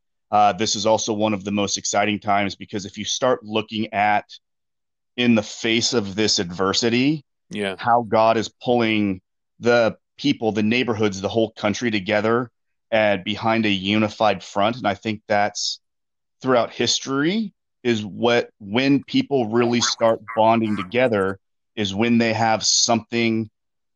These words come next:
Speaker 1: difficult or disastrous that they have to face, it really pulls the community together to help support each other. And you could see it on the news, just neighborhoods getting together and all the volunteers that are going out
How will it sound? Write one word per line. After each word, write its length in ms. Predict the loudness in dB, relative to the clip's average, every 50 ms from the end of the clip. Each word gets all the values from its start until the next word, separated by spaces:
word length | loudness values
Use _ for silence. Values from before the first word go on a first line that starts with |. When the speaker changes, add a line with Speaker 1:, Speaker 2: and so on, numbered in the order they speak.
| _ _ _ _ _ _ _ _ _ _ _ _ _ _ _ _ _ _ _ _ -20 -10 -2
Speaker 1:
difficult 560 | -2 -2 0 0 -2 0 2 0 2 2 0
or 100 | 0 0
disastrous 680 | 0 0 0 2 2 2 2 2 -2 -4 -6 -6 -6 -6
that 120 | -6 -4
they 100 | -4 -2
have 240 | 0 -2 -2 -2 -4
to 80 | -14
face, 600 | -12 -4 -2 -2 0 0 -2 -2 -4 -6 -6 -8 _ -12
it 120 | -12 -10 -8
really 440 | -4 0 2 2 4 2 0 -2 _ -16 -10 -2
pulls 640 | 0 2 4 4 2 2 -2 -4 -6 -6 -8 -8 -10 _ _ _ _ _ _ _ _ _ _ _ _ -6
the 120 | -6 -6
community 560 | -4 0 2 4 4 4 4 2 2 0 0
together 500 | 0 -2 -2 0 0 2 2 2 2 0
to 200 | 0 0 -2 0
help 220 | 2 2 0 0 -2
support 440 | -8 -12 -10 _ 0 0 0 2 0
each 160 | -2 0 0
other. 380 | 0 2 2 2 0 0 -4 _ _ _ _ _ -2
And 100 | 0 2
you 60 | 2
could 140 | 2 0 2
see 200 | 2 4 4 4
it 60 | 4
on 140 | 4 4 6
the 60 | 6
news, 300 | 6 6 6 4 2 2
just 320 | 0 -2 -2 -2 -4 _ _ _ _ _ -4
neighborhoods 420 | 0 0 2 2 2 2 2 0
getting 240 | 0 -2 -2 0 0
together 440 | -2 0 0 2 2 2 2 2 0
and 120 | 0 0
all 140 | 2 2 2
the 80 | 2 2
volunteers 840 | 2 4 4 4 2 0 -4 -2 2 4 4 4 4 2 0 0 0
that 100 | 0 0
are 80 | 0 -2
going 320 | 0 0 2 2 2 2
out 320 | 2 4 4 2 2 0